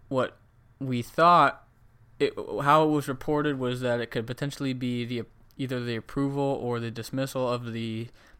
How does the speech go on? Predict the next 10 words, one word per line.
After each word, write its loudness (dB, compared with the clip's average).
twelve-team -2
expansion -2
idea. 2
Um, -4
basically, -6
that -2
review -4
has -4
been -6
prolonged 0